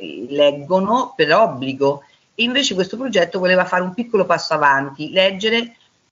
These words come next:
per il desiderio di leggere. E quando si parte dalla lettura, Marco, piano piano, io sono partita da questo progetto limitato, anche se, mm, insomma, che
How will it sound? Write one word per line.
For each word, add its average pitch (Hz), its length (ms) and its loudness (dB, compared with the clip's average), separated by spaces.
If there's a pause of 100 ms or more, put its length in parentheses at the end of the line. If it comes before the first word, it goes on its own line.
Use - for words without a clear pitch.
(260)
per 202 280 2
il 220 340 0
desiderio 160 720 2
di 160 120 -4
leggere. 127 600 0 (840)
E 285 300 2
quando 311 240 0
si 196 160 -4
parte 196 320 0
dalla 165 220 2
lettura, 160 500 0
Marco, 147 400 0
piano 247 320 0
piano, 147 400 2
io 202 120 -4
sono 185 180 -2
partita 190 340 0
da 160 100 -2
questo 165 280 -6
progetto 156 680 0
limitato, 147 800 2
anche 147 340 0
se, 156 400 -2
mm, 127 460 -10
insomma, 135 720 -4
che 139 220 -8